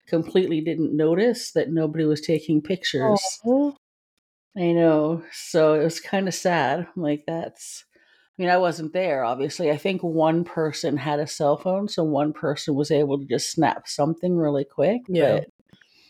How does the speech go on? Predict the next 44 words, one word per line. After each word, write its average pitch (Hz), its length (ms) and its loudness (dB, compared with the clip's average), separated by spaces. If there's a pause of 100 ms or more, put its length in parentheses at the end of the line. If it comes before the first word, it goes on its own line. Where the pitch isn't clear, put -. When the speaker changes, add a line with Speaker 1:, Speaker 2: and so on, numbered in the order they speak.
(280)
Speaker 1:
I'm 165 80 0
like, 160 160 -2
"That's, 156 460 0
that's - 260 -4
kinda 151 340 0 (120)
devastating 156 680 0
right 165 280 -6
there." 160 380 -6 (520)
Speaker 2:
It's 202 180 -8
a 196 40 0
little 170 200 0
too 208 280 -4
bad. 165 460 -4 (800)
Speaker 1:
Yeah. 165 280 -2 (160)
So, 196 440 2 (280)
Speaker 2:
<clears throat> - 180 -4
Speaker 1:
long 202 260 0
story 175 320 -2
short, 165 380 -2
you're 170 100 -2
not 160 240 -2
the 151 100 0
only 147 220 0
one. 165 380 -4 (600)
I 165 60 6
can't 175 240 0
tell 175 140 0
Speaker 2:
<laughs> - 20 2
Speaker 1:
you 170 120 0
how 180 240 -2
many 170 200 0
times 156 440 -2
when 160 100 -6
I 151 60 0
worked 151 300 -4
at - 80 -8
McDonald's, 143 640 0
somebody 151 280 0
would 135 200 -2
come 160 200 -2
through 160 260 -2
the 143 80 -2
drive-thru 139 800 -2
in 135 600 -2